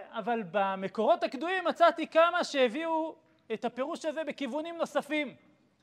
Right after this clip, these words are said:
של "תיתן לך בכל שעריך". למשל, האלשיך כותב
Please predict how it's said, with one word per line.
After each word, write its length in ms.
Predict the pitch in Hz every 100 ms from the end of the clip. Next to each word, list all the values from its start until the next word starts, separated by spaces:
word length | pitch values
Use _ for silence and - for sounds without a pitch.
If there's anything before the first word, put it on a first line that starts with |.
| _
של 180 | 247 202
"תיתן 320 | 233 302 294
לך 200 | 269 262 254
בכל 280 | 240 247
שעריך". 500 | 247 240 214 190 - 160 _ _ _ _ _ _ _ _ _ _ _ _ _ -
למשל, 300 | 196 220 -
האלשיך 600 | 339 320 320 339 - 262
כותב 500 | - 240 320 330 277